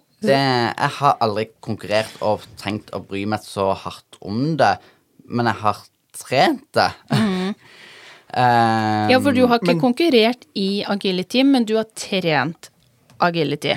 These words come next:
Speaker 1: Ja.
Speaker 2: Ja. Åh, det virka jo veldig spennende, kjente jeg.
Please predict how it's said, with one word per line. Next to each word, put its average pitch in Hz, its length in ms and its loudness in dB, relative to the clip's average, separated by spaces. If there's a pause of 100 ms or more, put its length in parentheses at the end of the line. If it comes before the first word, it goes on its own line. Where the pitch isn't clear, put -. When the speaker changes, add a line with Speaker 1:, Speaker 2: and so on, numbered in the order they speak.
(120)
Speaker 1:
Ja. 113 180 -2 (140)
Speaker 2:
Ja. 180 140 4 (2000)
Åh, 185 180 0
det 180 100 -6
virka - 300 -6
jo 175 100 0
veldig 170 300 -4
spennende, 165 360 -4
kjente 214 360 -4
jeg. - 20 -6